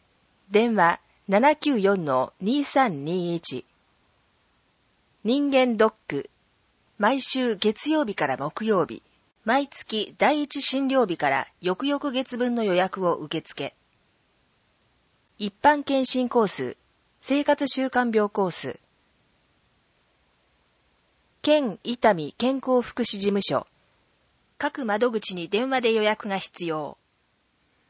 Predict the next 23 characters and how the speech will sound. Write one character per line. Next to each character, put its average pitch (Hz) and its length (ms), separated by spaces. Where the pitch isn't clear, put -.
心 294 380
の 277 160
ケ 240 240
ア 233 80
相 208 300
談。 123 260
電 226 220
話、 170 220
七 214 240
八 269 240
五 196 140
の 143 180
七 147 240
八 254 260
七 147 220
四。 143 260
エ 285 100
イ 285 80
ズ 226 140
な 175 120
ど 135 200
相 175 240
談。 139 260